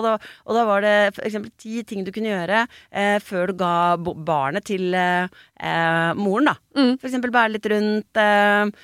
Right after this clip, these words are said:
Speaker 1: em, ja, det var det jeg husket av de rådene, men det er, <laughs> det er flere.
Speaker 2: Ja, det var ni til, i hvert fall ni.
Speaker 1: Ja, og, eh, det er en sånn,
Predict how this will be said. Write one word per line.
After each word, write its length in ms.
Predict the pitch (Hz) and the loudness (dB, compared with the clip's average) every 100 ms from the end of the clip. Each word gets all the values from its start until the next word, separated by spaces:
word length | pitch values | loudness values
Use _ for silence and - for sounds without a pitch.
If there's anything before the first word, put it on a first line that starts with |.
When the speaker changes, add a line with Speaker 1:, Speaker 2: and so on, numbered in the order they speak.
| _ _ | _ _
Speaker 1:
em, 920 | 208 208 196 196 190 185 185 180 180 175 | -2 0 0 0 -2 -2 -2 -2 -2 -2
ja, 120 | - | -4
det 80 | 190 202 | 0 0
var 80 | |
det 80 | 202 | 0
jeg 60 | 196 | -2
husket 160 | - 196 | -6 -4
av 80 | 190 | -2
de 140 | 185 | -2
rådene, 240 | 185 233 285 | 0 2 2
men 120 | 220 | 4
det 80 | 196 | 4
er, 220 | - - | 2 2
<laughs> 20 | |
det 180 | 233 - | 0 0
er 300 | - 202 202 | 0 -2 0
flere. 340 | 208 330 285 | 0 2 2
Speaker 2:
Ja, 60 | 277 | 2
det 100 | 262 254 | 2 2
var 80 | |
ni 80 | 240 | 2
til, 140 | 233 240 | 0 -2
i 80 | - | -2
hvert 100 | 220 | -2
fall 160 | 220 262 | -2 -4
ni. 140 | 226 262 | -6 -2
Speaker 1:
Ja, 220 | 233 294 - 392 - | -2 -2 -8 -14 -2
og, 220 | 254 277 - | 4 4 2
eh, 380 | - 269 285 285 277 _ - | 0 2 2 0 -4 _ -4
det 140 | 247 | 0
er 80 | 277 | 0
en 80 | 302 | 0
sånn, 220 | 294 277 | -2 -4